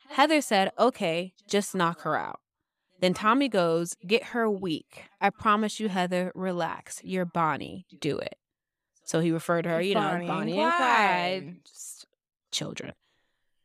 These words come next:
Speaker 1: Heather says, "I need you in here too." Then Tommy says, "Can you whack her in the head with a big-ass pole? Whatever, got nothing to lose right now."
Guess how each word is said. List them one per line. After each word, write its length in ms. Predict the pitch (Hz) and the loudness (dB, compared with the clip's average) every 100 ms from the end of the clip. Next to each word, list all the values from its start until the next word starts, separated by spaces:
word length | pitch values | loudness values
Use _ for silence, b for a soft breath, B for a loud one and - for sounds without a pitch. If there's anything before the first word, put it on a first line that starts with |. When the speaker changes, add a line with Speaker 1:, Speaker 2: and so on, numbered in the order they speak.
| _ - | _ 2
Speaker 1:
Heather 220 | 220 202 | 4 4
says, 280 | 220 196 202 | 2 2 2
"I 80 | 202 | 0
need 280 | 214 220 220 | 0 -2 -2
you 80 | 233 | -2
in 200 | 190 185 | -2 -2
here 240 | 180 170 | -2 -4
too." 380 | 165 - 185 110 - - _ _ - | -4 -6 -4 -6 -10 -18 _ _ 0
Then 160 | 185 | 2
Tommy 320 | 170 202 214 | 2 0 0
says, 320 | 214 190 185 - | 2 2 2 0
"Can 180 | 202 | -2
you 120 | 202 202 | 0 2
whack 320 | 190 202 - | 2 2 -2
her 120 | 262 | 0
in 80 | 262 | 0
the 80 | 233 | 0
head 260 | 202 202 | 0 0
with 120 | 196 190 | 0 -4
a 120 | 165 - | -4 -2
big-ass 520 | 180 180 165 165 - - | -2 0 0 0 -2 -6
pole? 640 | 180 170 175 196 220 - | -2 2 2 0 -4 -10
Whatever, 760 | - 180 180 185 190 208 220 214 | -16 -8 -2 2 2 0 -2 -2
got 260 | 196 185 180 | 0 0 0
nothing 360 | 175 - 180 | -2 -4 -4
to 120 | 180 | -6
lose 300 | 170 160 151 | -4 -2 -2
right 180 | 139 87 | -2 -6
now." 300 | 71 52 - | -8 -12 -16